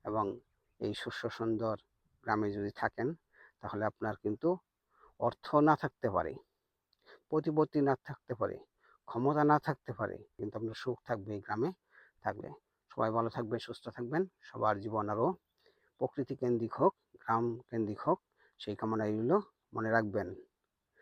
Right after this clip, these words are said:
যে মানুষ কিন্তু প্রকৃতির অংশ। এই যখনই আপনি প্রকৃতিকে অস্বীকার করবেন, তখনই কিন্তু আপনার বিভিন্ন ধরনের রোগবালাই হবে,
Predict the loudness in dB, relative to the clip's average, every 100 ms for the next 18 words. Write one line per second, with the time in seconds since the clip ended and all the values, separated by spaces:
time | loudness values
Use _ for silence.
0 | -20 _ _ -4 0 0 0 -2 -4 -2
1 | -4 -2 -2 0 0 -4 -10 -14 -18 _
2 | _ _ _ _ _ _ _ _ -4 -4
3 | 2 4 4 2 0 0 0 0 2 2
4 | 0 0 2 2 2 0 0 -8 -4 -4
5 | -2 -4 -2 -4 -4 -2 0 2 0 -4
6 | -6 -2 -2 0 0 0 -2 -8